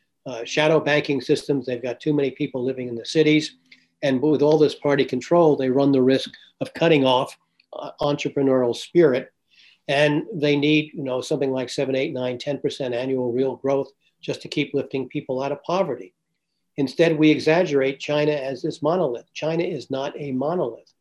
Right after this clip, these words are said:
We worry about an invasion of Taiwan, which physically and militarily the Chinese are incapable of doing. They have other options, by the way. They could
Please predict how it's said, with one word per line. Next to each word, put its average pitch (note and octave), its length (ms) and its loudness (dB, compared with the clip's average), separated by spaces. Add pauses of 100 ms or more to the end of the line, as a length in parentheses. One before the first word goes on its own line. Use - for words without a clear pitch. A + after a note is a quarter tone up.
(540)
We C3+ 120 -2
worry D#3+ 320 6
about C3 300 2
an B2+ 100 -2
invasion C3+ 500 -2
of A#2+ 140 -6
Taiwan, B2+ 640 -2
which C3 340 -14 (180)
physically D3+ 420 0
and A#2 120 -2
militarily B2+ 680 0 (460)
the A#2+ 380 -8 (440)
Chinese C#3 360 -2
are B2+ 160 -4
incapable B2 600 -4
of A2+ 120 -10
doing. C3+ 460 2 (220)
They B2+ 100 -4
have C3 180 -2
other C3 240 2
options, C3 380 -2
by A2 180 -8
the A2 120 -10
way. G#2+ 200 -8
They A2+ 140 -10
could A2+ 260 -14